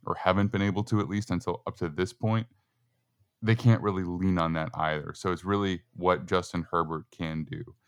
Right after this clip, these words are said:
So I think it will be a little bit more sustained, um,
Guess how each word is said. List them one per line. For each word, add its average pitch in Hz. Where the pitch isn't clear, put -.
So 85
I 95
think 113
it 107
will 110
be 101
a 101
little 104
bit 98
more 98
sustained, 90
um, -